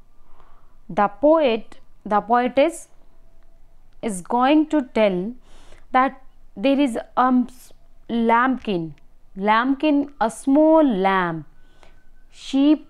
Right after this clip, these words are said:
a baby of a sheep, and he is alone upon the hill. No one is there with this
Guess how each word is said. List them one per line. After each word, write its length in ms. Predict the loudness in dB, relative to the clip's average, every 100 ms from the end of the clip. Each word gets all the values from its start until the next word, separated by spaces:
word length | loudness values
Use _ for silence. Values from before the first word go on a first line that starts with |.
| -8
a 200 | -2 -2
baby 420 | 0 0 2 4
of 260 | 4 2 2
a 180 | 0 0 -10 -18
sheep, 560 | -12 -4 -2 -2 -6 -18 -20 -20 -20 -20 -20 -20 -20 -20 -20 -20 -20 -20 -20 -12 -4
and 400 | -2 0 -4 -8 -20 -20
he 640 | -4 4 6 4 2 0
is 160 | 0 -4 -6
alone 720 | -2 2 4 4 4 2 0 -4 -20 -20 -18 -4
upon 580 | -4 -2 -2 -2 -2 0
the 360 | 0 0 -4 -14
hill. 400 | -4 0 0 -2 -8 -20 -20 -20 -20 -8 0
No 300 | 2 4 4
one 280 | 2 2
is 160 | -2 -4
there 500 | -2 2 4 2 -2 -16
with 380 | -10 -4 -4 -2
this 340 | 0 0 -2